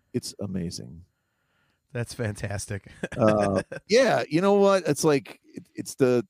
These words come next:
Speaker 1: it's the Def Leppard album that Bryan Adams always wanted to make. Um,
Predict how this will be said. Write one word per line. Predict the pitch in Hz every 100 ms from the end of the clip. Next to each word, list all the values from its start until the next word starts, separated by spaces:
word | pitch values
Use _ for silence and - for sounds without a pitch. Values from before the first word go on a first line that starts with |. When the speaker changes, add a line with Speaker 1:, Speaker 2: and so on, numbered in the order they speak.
| _
Speaker 1:
it's | -
the | 123
Def | 139 147
Leppard | 123 143 135 120
album | 120 120 117
that | 107
Bryan | 104 107 104
Adams | 104 95
always | 95 95 92
wanted | 92 85
to |
make. | 90 113 110 104 - _ _
Um, | 80 82 78 76